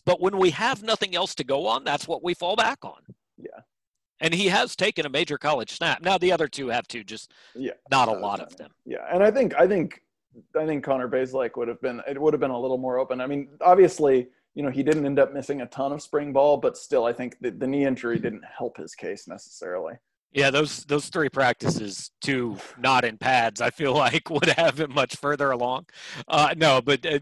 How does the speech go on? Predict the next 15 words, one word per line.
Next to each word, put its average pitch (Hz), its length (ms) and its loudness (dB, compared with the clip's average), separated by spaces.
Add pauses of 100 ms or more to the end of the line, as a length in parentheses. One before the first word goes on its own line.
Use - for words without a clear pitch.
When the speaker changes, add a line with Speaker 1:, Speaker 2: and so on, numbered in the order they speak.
Speaker 1:
but 175 160 2
that's 165 240 2
the, 120 160 -8 (180)
uh, 143 40 -4
your 135 280 -6
point's 120 360 -8
right. 113 340 2
Um, 127 240 0
I, 117 140 -4 (580)
offensive 151 360 0
line, 175 520 4
we 147 140 0
don't 147 160 2
know. 143 580 2 (100)
Uh, 165 80 -4